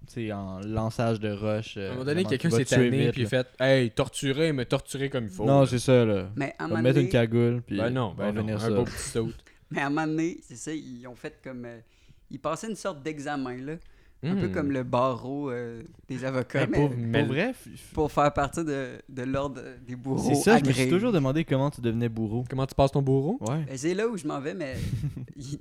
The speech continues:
Speaker 3: effectivement, il n'y avait pas d'examen, là. C'est plus,
Speaker 1: Bon.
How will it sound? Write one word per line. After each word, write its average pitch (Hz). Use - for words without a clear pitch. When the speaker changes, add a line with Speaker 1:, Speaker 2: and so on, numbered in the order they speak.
Speaker 3:
effectivement, 151
il 139
n'y 139
avait 131
pas 160
d'examen, 123
là. 160
C'est 143
plus, 190
Speaker 1:
Bon. -